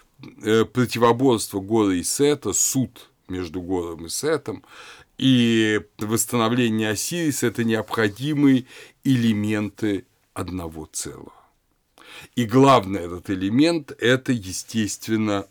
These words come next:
око Гора. Как мы помним, это око Гора, оно было вырвано Сетом, и, э, в результате суда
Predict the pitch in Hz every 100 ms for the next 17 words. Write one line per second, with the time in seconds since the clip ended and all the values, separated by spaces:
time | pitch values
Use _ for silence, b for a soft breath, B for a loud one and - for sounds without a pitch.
0 | - 110 92 - 90 95 _ _ 90 82
1 | 90 76 65 - _ _ B B B 107
2 | 104 110 101 135 151 156 123 104 - 110
3 | 101 98 - 107 90 78 76 101 95 110
4 | 156 156 B B B B 104 104 117 127
5 | 139 110 117 107 92 107 92 80 85 80
6 | 73 - - - - 98 90 143 160 -
7 | b b b - 127 120 113 95 107 110
8 | 110 104 104 101 95 92 95 87 90 113
9 | 110 107 120 101 - 90 - 101 87 113
10 | 123 127